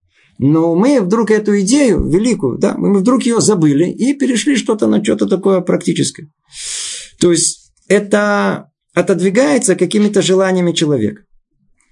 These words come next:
Э, то есть, что нужно? Нам нужно каким-то образом утвердить вот эту мысль большую,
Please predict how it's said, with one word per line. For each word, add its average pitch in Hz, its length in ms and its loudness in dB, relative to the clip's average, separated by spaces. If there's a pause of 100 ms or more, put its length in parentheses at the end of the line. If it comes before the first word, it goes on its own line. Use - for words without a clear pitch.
(680)
Э, 123 720 2 (140)
то - 160 4
есть, - 380 -4 (1200)
что - 280 2
нужно? 110 440 0 (720)
Нам 127 360 2
нужно 190 400 2
каким-то 175 520 0
образом 160 840 0
утвердить 165 1040 0
вот 143 160 0
эту 185 220 0
мысль 208 360 0
большую, 185 560 0